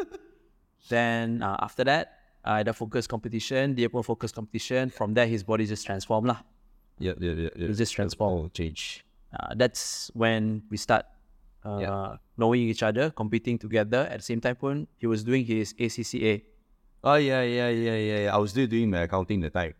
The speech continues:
Speaker 1: Yeah.
Speaker 2: Yeah.
Speaker 1: And then I was working part-time in the supplement shop.
Speaker 2: Yeah. Along with me.
Speaker 1: Yes,
Speaker 2: Ah, that
Speaker 1: yes.
Speaker 2: time I kerja supplement shop tu as a manager lah. Kan, he works on the weekend sahaja.
Speaker 1: Ac-, ac-, actu-, actually, I remember I, I actually benefited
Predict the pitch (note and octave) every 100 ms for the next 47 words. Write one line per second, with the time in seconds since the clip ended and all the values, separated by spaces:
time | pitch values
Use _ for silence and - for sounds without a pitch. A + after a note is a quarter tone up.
0 | _ E2+ E2 - F#2 G#2 F#2 F2 F#2 F#2
1 | G#2+ F#2 F#2 G2 F#2+ F#2 F#2 - _ -
2 | E2 D#2 F#2 G2+ F#2+ F#2+ G2+ F#2 - _
3 | - G2+ - _ _ _ A2+ B2+ A#2 G#2+
4 | A#2 G#2+ - _ - _ - F2 E2+ G#2
5 | G2 G#2+ C3+ A#2+ B2 A#2+ A#2 B2 B2 B2
6 | - A#2+ - D3 C#3+ - A2 G#2+ A2 G#2
7 | G#2+ G#2+ G#2+ G#2+ C#3+ D#3+ _ _ _ -
8 | G#2+ G2+ A#2 A#2 C3 - - A2 G#2+ A2+
9 | B2+ A2 A2 G2+ G2+ G2 G2 _ _ _
10 | _ - E3+ E3 F#3 F3 F3 E3+ F3+ E3+
11 | G#3 G3 C3 B2 B2+ C#3 D3 G#2+ G2+ F#2+
12 | F#2 G#2+ _ _ _ _ - C#3+ D3 D#3
13 | G3+ E3+ B2+ C3 D3 - -